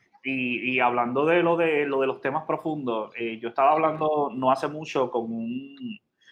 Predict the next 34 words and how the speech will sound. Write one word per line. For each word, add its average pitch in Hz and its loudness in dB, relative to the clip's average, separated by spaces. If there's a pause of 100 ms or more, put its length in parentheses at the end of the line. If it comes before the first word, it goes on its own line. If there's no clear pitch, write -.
(160)
con 120 4
un 117 2
muchacho 143 2
de, 139 8
de 131 4
España 131 0
que, 107 -4
que 113 -6
estudia 120 -2
cine, 120 -6
bueno, 135 0
ya 113 2
estudió 139 2
cine, 135 -2
que 117 -2
es - -6
maestro 131 2
de 135 2
España, 127 0 (260)
y 131 2
él 120 2
me 143 0
estaba 156 4
diciendo 156 0
la 123 4
razón 123 -4
por 156 0
la 170 4
que 170 0
el 165 0
cine, 160 -4
eh, 131 0
al 131 4
latino, 123 0